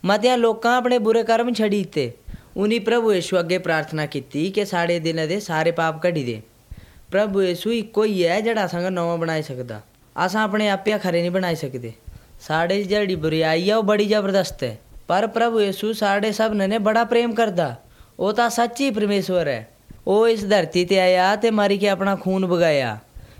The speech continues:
ਇਸ ਤਰ੍ਹਾਂ ਉਹ ਆਪਣਾ ਖੂਨ ਵਗਾ ਕੇ ਸਾੜਿਆਂ ਪਾਪਾਂ ਦਾ ਸੱਚਾ ਬਲੀਦਾਨ ਬਣੀ ਆ। ਉਹ ਮਰੀ ਗਈ, ਤੀਏ ਰੋਜ਼ੇ ਫਿਰ ਜਿੰਦਾ ਹੋਈ ਆ। ਉਹਦੇ ਬਾਅਦ ਉਹ ਪਰਮੇਸ਼ਵਰ ਕੋਲ ਸਵਰਗ ਚਲੀ ਗਿਆ।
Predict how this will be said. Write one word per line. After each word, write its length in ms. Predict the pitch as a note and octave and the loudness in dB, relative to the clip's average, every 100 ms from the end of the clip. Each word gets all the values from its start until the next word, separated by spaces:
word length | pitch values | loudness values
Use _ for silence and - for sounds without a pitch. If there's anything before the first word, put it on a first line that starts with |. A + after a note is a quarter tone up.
| - | -2
ਇਸ 180 | F#3+ F#3+ | -2 2
ਤਰ੍ਹਾਂ 260 | G#3+ G#3+ | 2 4
ਉਹ 120 | G3+ | 2
ਆਪਣਾ 280 | G3+ G3 G3 | 2 0 -2
ਖੂਨ 260 | F#3 F3+ F3+ | -2 -2 -2
ਵਗਾ 320 | E3+ E3+ D#3+ | 0 2 0
ਕੇ 260 | D#3 E3+ G3 | -2 -4 -2
ਸਾੜਿਆਂ 340 | G3 F3+ F#3 | 0 2 0
ਪਾਪਾਂ 360 | E3+ E3 D#3+ E3+ | 0 0 0 0
ਦਾ 140 | F#3+ | -2
ਸੱਚਾ 320 | F#3+ F3+ G3 | -2 -2 0
ਬਲੀਦਾਨ 440 | F#3+ F#3+ F#3 F3+ F3 | 2 2 2 2 2
ਬਣੀ 380 | E3 D#3 C#3 | 2 0 -2
ਆ। 100 | A#2+ A2 - - - | -4 -8 -16 -20 -4
ਉਹ 160 | E3+ G3 | -2 2
ਮਰੀ 300 | G3+ G3 G#3 | 2 2 2
ਗਈ, 180 | G#3 | 0
ਤੀਏ 340 | G#3+ G3 G3+ G3+ | -2 -2 0 0
ਰੋਜ਼ੇ 300 | G3 F#3 G#3+ | 0 0 0
ਫਿਰ 160 | G3 | 0
ਜਿੰਦਾ 380 | G3+ G3 A3 G#3+ | -2 0 2 2
ਹੋਈ 280 | F#3 C3+ A#2+ | 2 0 -4
ਆ। 140 | A2 G#2+ _ - - - | -6 -8 _ -20 -18 -6
ਉਹਦੇ 340 | F3+ F#3 G#3+ G#3+ | -2 2 2 4
ਬਾਅਦ 340 | G#3 G#3 F#3+ | 4 4 2
ਉਹ 220 | F#3+ G#3+ | 2 2
ਪਰਮੇਸ਼ਵਰ 540 | G#3 F#3+ F#3+ F#3+ F#3 F#3+ | 0 0 2 0 0 0
ਕੋਲ 280 | F#3+ G#3 | 2 2
ਸਵਰਗ 240 | A3 G3+ G3 | 4 2 2
ਚਲੀ 420 | G#3 G#3 G3 F3 | 2 4 4 2
ਗਿਆ। 180 | C#3 | 0